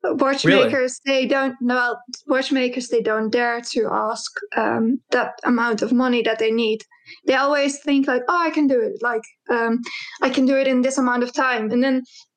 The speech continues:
Speaker 1: uh, in the end, they, they see it's more time than they actually, uh, ask for. So they, they always, um, underestimate themselves. So they, they don't ask enough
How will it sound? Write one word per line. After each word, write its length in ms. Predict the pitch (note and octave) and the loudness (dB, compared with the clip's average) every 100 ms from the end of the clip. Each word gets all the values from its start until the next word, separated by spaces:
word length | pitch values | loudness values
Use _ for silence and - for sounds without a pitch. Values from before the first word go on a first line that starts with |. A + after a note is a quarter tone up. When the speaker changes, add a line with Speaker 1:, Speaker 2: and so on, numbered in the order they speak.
| G#3+ - - _ - | -10 -10 -16 _ -2
Speaker 1:
uh, 200 | - - - | 0 -2 -2
in 140 | C#4+ B3+ | 2 2
the 140 | C4+ | 2
end, 360 | C#4+ B3 A#3 G3+ A3+ | 0 0 -2 -4 0
they, 240 | A#3 A#3 | 0 0
they 160 | A#3+ B3 | 0 0
see 320 | D4 C4+ A#3+ | 0 2 2
it's 180 | A#3+ B3+ | 0 0
more 300 | A#3+ C4 C4 | 2 0 0
time 340 | C4+ B3 A#3+ | -2 0 0
than 200 | B3 A#3+ | 0 0
they 120 | A#3+ | 2
actually, 760 | - C4+ - D4 B3+ A#3+ B3 B3 _ _ A#3+ | 0 -2 -2 0 2 2 0 -6 _ _ -2
uh, 180 | A3+ - | 0 0
ask 320 | D4+ D4 - | 0 0 -6
for. 360 | - A3+ A3+ A#3+ - - - | -2 0 0 -4 -10 -20 -10
So 220 | - C#4+ | -2 0
they, 340 | C#4+ D4 C#4 - | 2 2 0 0
they 140 | C4+ | 0
always, 840 | - C#4 C#4+ C4+ C4+ B3+ - - _ - | 2 0 2 2 0 -2 -6 -14 _ -2
um, 560 | B3 A#3 A3+ A3+ A#3 A#3 _ _ _ _ _ - | 0 0 0 -2 -6 -12 _ _ _ _ _ -2
underestimate 920 | C#4 C#4+ C#4 B3+ B3+ C4 - B3 A#3 | 2 2 2 2 0 -4 -2 0 0
themselves. 640 | A3+ A3+ - B3 G#3+ A3 - | -2 -4 -2 -2 0 -4 -4
So 200 | C4 A#3+ | -2 0
they, 240 | C4 B3+ B3+ | 2 0 0
they 140 | B3+ | 0
don't 280 | C4 C4+ B3+ C#4 | 2 0 0 0
ask 320 | C#4 B3+ D4+ | -2 -2 0
enough 280 | A#3+ A#3+ | 0 0